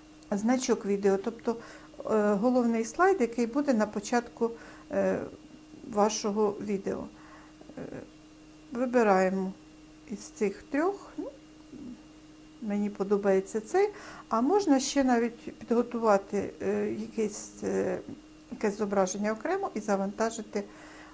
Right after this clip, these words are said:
е, його окремо. Е, якщо ви це зробили, натискаємо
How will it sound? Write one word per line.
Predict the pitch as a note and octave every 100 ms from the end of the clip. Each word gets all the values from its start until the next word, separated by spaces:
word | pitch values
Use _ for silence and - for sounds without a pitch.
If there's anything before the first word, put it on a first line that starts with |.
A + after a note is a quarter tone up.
| -
е, | G3+ F#3 F#3+
його | G#3 F#3 G#3+ G#3+ - - - - - - - - - - - - - - - - - -
окремо. | - C#4+ - A#3+ - - - - - - - A#3+
Е, | A3 G#3+
якщо | A3+ B3+ - C#4
ви | A#3+
це | A3+ A#3
зробили, | G#3+ A3+ A#3 F4+
натискаємо | C4 A3 A3 A3+ A3+ G#3 G3+